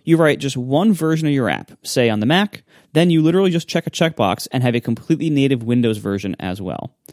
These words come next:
Zojo uses native controls, so your app looks at home on every platform. You'll be able to build apps ten times faster, which will save you time and money.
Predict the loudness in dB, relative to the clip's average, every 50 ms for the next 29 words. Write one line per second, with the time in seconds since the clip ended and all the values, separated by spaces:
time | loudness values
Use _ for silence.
0 | _ _ -20 -20 _ _ _ 2 2 4 6 4 4 4 2 2 2 2 2 2
1 | 2 2 4 2 2 0 0 -6 -4 -2 0 0 0 0 -2 -4 -6 _ _ _
2 | 0 2 2 2 4 2 0 0 0 -2 -2 -2 -2 -2 -2 0 0 0 0 2
3 | 2 2 0 0 0 -2 -4 -4 -4 -2 -2 -2 -2 -2 -4 -6 -4 -4 -4 -4
4 | -4 -4 -4 -2 -2 -2 -2 -4 -8 -16 -20 -14 0 2 4 4 4 4 2 2
5 | 2 0 2 2 2 2 2 2 0 0 0 -2 -4 -12 -12 -14 -6 -4 -2 0
6 | 0 -2 -2 -2 -2 -2 -2 -2 -2 0 2 2 2 0 0 -2 -4 -4 -4 -6
7 | -6 -6 -6 -4 -2 0 0 0 0 2 2 2 2 2 0 -2 -6 -12 -6 -4
8 | -2 -2 0 -2 -2 -2 -4 -6 -6 -6 -8 -10 -12 -14 -16